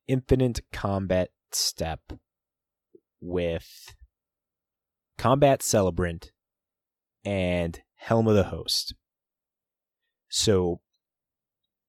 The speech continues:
what caught my eye on this one is Helm of the Host specifically. Oh, uh, this is a Pioneer deck as well. Uh, Helm of the Host, I'll read it here, is four drop,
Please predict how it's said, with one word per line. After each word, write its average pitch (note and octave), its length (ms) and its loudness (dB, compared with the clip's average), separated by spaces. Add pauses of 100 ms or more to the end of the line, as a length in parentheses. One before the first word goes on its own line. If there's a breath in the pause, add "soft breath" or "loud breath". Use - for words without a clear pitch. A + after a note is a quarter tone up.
what A#2+ 180 -2
caught D3 220 4
my A2 280 6
eye G#2 40 6
on G2 120 2
this G#2 160 2
one F2+ 120 -2
is F2+ 120 -4
Helm A#2 240 -2
of G2 60 0
the - 80 -6
Host F#2+ 220 0
specifically. - 600 -4
Oh, G#2+ 160 2
uh, F#2 240 2
this A#2 200 0
is A2 100 0
a - 60 0
Pioneer F#2+ 560 0
deck - 280 -10
as - 160 -8
well. - 260 -4 (1120 soft breath)
Uh, D#2+ 220 0
Helm C#3 260 2
of D3+ 60 4
the C3+ 80 8
Host, - 560 4 (420)
I'll F2+ 100 -4
read F2 200 0
it F2+ 180 -4
here, G2+ 320 0
is F2 580 -2 (200)
four A2 240 8
drop, A2+ 340 0